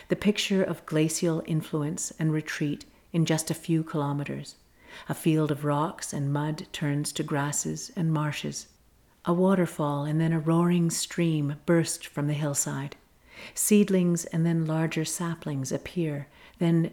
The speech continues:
dense clumps of alders. As I hike down along a trail, the trees rise until they become tall, old-growth cedars and firs. Between here and the coast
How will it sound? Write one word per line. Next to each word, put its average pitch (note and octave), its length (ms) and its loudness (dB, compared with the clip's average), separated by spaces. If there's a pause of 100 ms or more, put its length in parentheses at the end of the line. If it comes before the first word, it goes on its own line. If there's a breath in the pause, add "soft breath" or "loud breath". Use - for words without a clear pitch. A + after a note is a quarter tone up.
dense E3 360 4
clumps - 540 -4
of D#3+ 100 -6
alders. C#3 600 -4 (1040 loud breath)
As F#3+ 140 2
I F#3 100 6
hike A#3 420 2
down F3+ 320 2
along D#3+ 300 2
a F3+ 60 0
trail, C#3+ 560 -2 (240)
the F3 80 -2
trees E3+ 520 4
rise F3 440 2
until F3 320 2
they E3 100 4
become D#3+ 380 -2
tall, F3 640 0
old-growth F3 600 0
cedars D3 560 -2
and D#3+ 220 -4
firs. C#3+ 600 -4 (840 loud breath)
Between F#3 340 2
here G#3+ 480 6
and F3+ 160 0
the F#3+ 120 -2
coast D3 560 -2